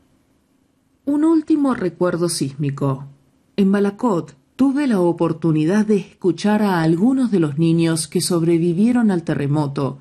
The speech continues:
pero perdieron a sus familias. Era difícil contener las lágrimas ante su serenidad. Ahora pienso en los niños que esta semana perdieron a sus padres, o, de manera igualmente desgarradora,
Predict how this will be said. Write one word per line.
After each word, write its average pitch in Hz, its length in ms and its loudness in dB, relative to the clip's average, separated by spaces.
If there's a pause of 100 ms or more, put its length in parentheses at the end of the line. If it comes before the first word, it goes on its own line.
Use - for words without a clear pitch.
(220)
pero 156 260 -2
perdieron 202 500 0
a 175 40 -2
sus 185 160 -6
familias. 143 800 -6 (480)
Era 160 180 -2
difícil 220 420 0
contener 165 400 -2
las 160 140 0
lágrimas 190 640 -2 (320)
ante 160 640 -4
su - 300 -2
serenidad. 175 880 -2 (400)
Ahora 156 420 -2
pienso 208 460 0
en 175 100 0
los 151 220 -2
niños 156 640 0
que 214 280 0
esta 302 240 -6
semana 160 600 -2
perdieron 180 600 0
a 180 60 -2
sus 180 200 -4
padres, 139 680 -2 (280)
o, 151 320 -2 (260)
de 160 200 0
manera 175 500 0
igualmente 170 1000 0
desgarradora, 147 1200 -2